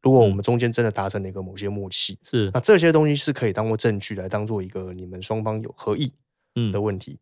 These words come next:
Speaker 2: 嗯。
Speaker 1: 这衍生出来一个结果，
Speaker 2: 是。
Speaker 1: 不要碰到什么你不满意的事情就开始骂人。
Speaker 2: 是。哦。
Speaker 1: 有的时候E Q稍微好一点。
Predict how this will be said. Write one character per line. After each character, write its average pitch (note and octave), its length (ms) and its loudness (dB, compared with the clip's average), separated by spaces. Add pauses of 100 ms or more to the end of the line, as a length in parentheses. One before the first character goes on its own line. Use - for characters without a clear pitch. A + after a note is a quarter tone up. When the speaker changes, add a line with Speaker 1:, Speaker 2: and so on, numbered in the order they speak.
Speaker 2:
嗯。 - 60 -20 (120)
Speaker 1:
这 F#3 100 4
衍 C#3+ 140 6
生 B2+ 140 4
出 C3+ 120 0
来 G#2+ 120 4
一 G2 80 -6
个 G2+ 100 -6
结 - 240 -6
果， - 160 -16 (200)
Speaker 2:
是。 G2+ 80 -6
Speaker 1:
不 G#2 120 -2
要 C3 180 2
碰 A#2 560 -2
到 G#2+ 220 -2
什 - 380 0
么 F#2 220 -6
你 F#2+ 120 -8
不 A#2 140 -6
满 G2+ 280 -2
意 G#2+ 120 -10
的 G2+ 120 -8
事 G#2+ 220 -2
情 - 280 -2 (260)
就 G#2+ 180 -2
开 F#2+ 240 -4
始 - 320 -4
骂 G2 140 -8 (260)
人。 C3+ 120 -18
Speaker 2:
是。 - 20 -20 (160)
哦。 C3+ 460 4
Speaker 1:
有 C#3+ 160 6
的 C3 100 6
时 B2 220 4
候 D#3+ 260 4
E D3+ 240 0
Q D#3 340 0
稍 D#3+ 200 4
微 A2+ 160 4
好 G2 300 -8
一 G2 40 -10
点。 - 200 -10